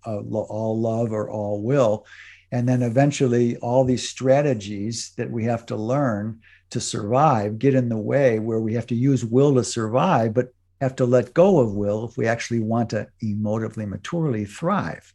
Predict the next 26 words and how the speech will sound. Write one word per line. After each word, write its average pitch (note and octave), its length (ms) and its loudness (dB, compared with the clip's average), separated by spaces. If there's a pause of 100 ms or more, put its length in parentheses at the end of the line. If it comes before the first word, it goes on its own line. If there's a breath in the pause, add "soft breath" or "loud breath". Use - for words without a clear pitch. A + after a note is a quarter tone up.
(500)
And A2+ 140 -2
that's D3 480 2
not C#3+ 240 2
something, C3+ 420 0
that F3+ 220 4
principle's D#3+ 560 2
not D3 300 2
been C3 100 2
out D#3 300 2
there A2+ 320 -4 (280 soft breath)
in A#2+ 140 2
our C3+ 240 4
world B2+ 420 2
at G2+ 220 -4
all, C3 600 -2
uh, G#2 280 -4 (400 loud breath)
that, A2+ 340 -4
uh, A#2 180 0
will D#3 360 4
is, A#2+ 360 4
uh, A2+ 300 -6
uh, A2+ 240 -8
mandatory, B2+ 840 0 (120)
uh, A2+ 140 -2
for G#2 180 -6
survival. A#2+ 800 -4